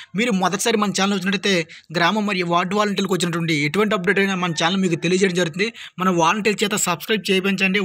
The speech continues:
వాలంటీర్ మిత్రులందరూ కూడా సబ్స్క్రైబ్ చేసుకుని మన ఛానల్, ఏకైక ఛానల్ ఇది వాలంటీర్లకు ఉన్నటువంటి. అలాగే ఫ్రెండ్స్, మనం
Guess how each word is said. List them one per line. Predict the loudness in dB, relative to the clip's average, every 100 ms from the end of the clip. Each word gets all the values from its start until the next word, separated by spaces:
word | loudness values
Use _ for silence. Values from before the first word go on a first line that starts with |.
| 2
వాలంటీర్ | 2 2 0
మిత్రులందరూ | 0 0 -2 0
కూడా | -2 -2
సబ్స్క్రైబ్ | -2 -2 -2 -2
చేసుకుని | 0 0 -2
మన | 0
ఛానల్, | 0 0 -2 -6 -10 -4 -2
ఏకైక | 0 -2 0
ఛానల్ | 2 2
ఇది | 0 2
వాలంటీర్లకు | 2 2 -2 -2 -2
ఉన్నటువంటి. | 0 0 0 -2 -4 -14 -12 -2
అలాగే | 0 2 2
ఫ్రెండ్స్, | 0 2
మనం | 0